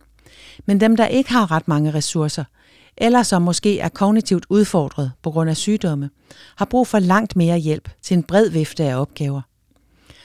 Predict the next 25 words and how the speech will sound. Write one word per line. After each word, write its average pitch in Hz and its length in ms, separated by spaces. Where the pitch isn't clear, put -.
Og 175 100
her 214 160
skal 208 180
systemet 208 500
hjælpe 170 340
mere, 165 200
end 175 80
det 151 100
gør 156 120
i 170 80
dag, 147 340
for 180 120
at 170 80
patienten 185 500
får 175 160
den 165 120
samme 170 360
effekt - 460
af 151 80
behandlingen, 156 640
som 190 180
den 180 200
ressourcestærke 180 800
patient 160 420
får, - 320